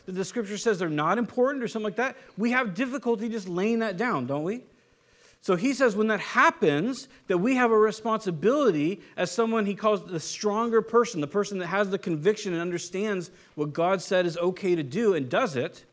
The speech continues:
We have a responsibility to honor the person who he says has the weaker faith and is unable to handle that. So whether it's the person who has a beer with their burger,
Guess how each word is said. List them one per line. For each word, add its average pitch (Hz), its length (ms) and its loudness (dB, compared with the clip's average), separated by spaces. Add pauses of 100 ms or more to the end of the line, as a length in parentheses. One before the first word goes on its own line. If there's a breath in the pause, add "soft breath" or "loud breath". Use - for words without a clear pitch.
(600 soft breath)
We 175 260 2
have 220 180 4
a 202 60 4
responsibility 185 920 2
to 170 220 -12
honor 185 340 -2
the 151 100 -6
person 165 520 -6 (220 loud breath)
who 143 100 -8
he 220 200 -2
says 175 320 -2
has 156 140 -6
the 143 100 -2
weaker 180 380 -2
faith 147 440 -4 (260 soft breath)
and 139 100 -2
is 127 160 -4
unable 151 460 -2
to 135 180 -10
handle 123 320 -6
that. 101 220 -14 (240 loud breath)
So 175 160 0
whether 180 260 2
it's 180 120 -4
the 160 80 -4
person 214 380 2
who 190 140 2
has 185 200 2
a 165 60 0
beer 190 280 4
with 180 160 0
their 135 140 -2
burger, 240 460 6